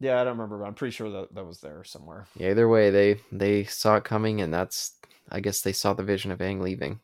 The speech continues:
Speaker 2: They just didn't realize what it meant.
Speaker 1: And the storm was approach-, I don't think anybody actually saw Aang leaving. He used the storm itself to, uh, as cover.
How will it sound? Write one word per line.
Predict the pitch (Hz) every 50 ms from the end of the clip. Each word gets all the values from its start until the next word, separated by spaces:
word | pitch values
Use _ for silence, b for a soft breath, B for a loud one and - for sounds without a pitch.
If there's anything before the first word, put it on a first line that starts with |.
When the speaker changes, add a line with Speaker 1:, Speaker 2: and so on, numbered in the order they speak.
| -
Speaker 2:
They | - -
just | - - -
didn't | - 98 90
realize | 82 76 - 73 - - -
what | - -
it | - -
meant. | - - - 120
Speaker 1:
And | 117
the | 113
storm | - - - - - - - 139 135 135 139 139 143 147 143 139 139
was | 135 135 135 127 117 113 117
approach-, | 117 - _ _ - - - - - 117 - -
I | 147 -
don't | 156 185
think | 208 170
anybody | 143 143 139 123 123 117
actually | 113 110 110 - - 98
saw | - - 117 104 98 80
Aang | 98 101 98 101
leaving. | 95 92 87 90
He | 95 95 110 110
used | 110 113 120 117 110 117
the | 110
storm | - - 123 113 104
itself | 101 - - - - - 165 139 120 117 113 - - _
to, | - - - 107 104 101 98 98 101 95 _ _ _ _ _ _ _ _ -
uh, | - 95 95
as | 87 92 -
cover. | - - 113 98 85 78 82 87 87 _